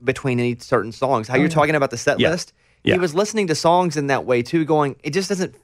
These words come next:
Speaker 1: fit anywhere in between two songs that makes the set list
Speaker 2: Yeah. Yeah,
Speaker 1: kind
Speaker 2: yeah.
Speaker 1: of a, a whole."
Speaker 2: I know.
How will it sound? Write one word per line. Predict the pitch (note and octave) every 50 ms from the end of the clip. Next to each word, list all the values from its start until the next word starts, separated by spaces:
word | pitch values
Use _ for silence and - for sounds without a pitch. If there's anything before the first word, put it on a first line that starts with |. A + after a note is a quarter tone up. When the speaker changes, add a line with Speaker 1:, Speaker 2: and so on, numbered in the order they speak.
| _ -
Speaker 1:
fit | F3+ F#3+ F3+ - - -
anywhere | D#3+ D#3+ E3 E3 D#3 D3 D3+ D3 C#3+ D3 C#3+ C#3+
in | C#3+ C#3
between | C3+ C#3 C#3 - D#3 C#3+ C#3
two | C3+ - C#3+
songs | C3+ - D#3+ D3+ D#3+ D#3+ D#3 D3 A#2
that | B2 A2
makes | B2+ C3 B2 - -
the | - A#2
set | - - D3 - -
list | C3 B2 A2+
Speaker 2:
Yeah. | F#2+ F2 - - _ _
Yeah, | - - -
Speaker 1:
kind | G2 -
Speaker 2:
yeah. | -
Speaker 1:
of | - A2
a, | - - F#2+
a | G#2+
whole." | G#2 - - A2 G#2+ F#2+ D#2+ D2+ A#1 -
Speaker 2:
I | - G2+ F#2+ F#2+
know. | G2+ G#2+ G#2 E2 E2+